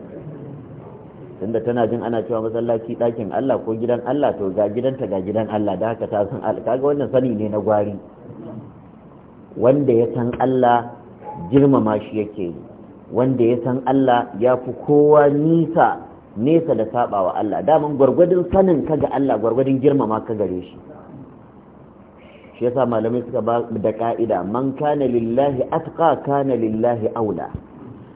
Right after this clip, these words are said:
Duk wanda ya fika tsoron Allah, to, ya fika walittaka. Ita walittaka ba girman riga bace, ba girman rawani bane,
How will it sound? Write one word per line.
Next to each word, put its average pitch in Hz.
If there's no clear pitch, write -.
Duk 202
wanda 208
ya 156
fika 156
tsoron 117
Allah, 123
to, 110
ya 120
fika 135
walittaka. 101
Ita 156
walittaka 151
ba 110
girman 135
riga 107
bace, 107
ba 117
girman 147
rawani 120
bane, 107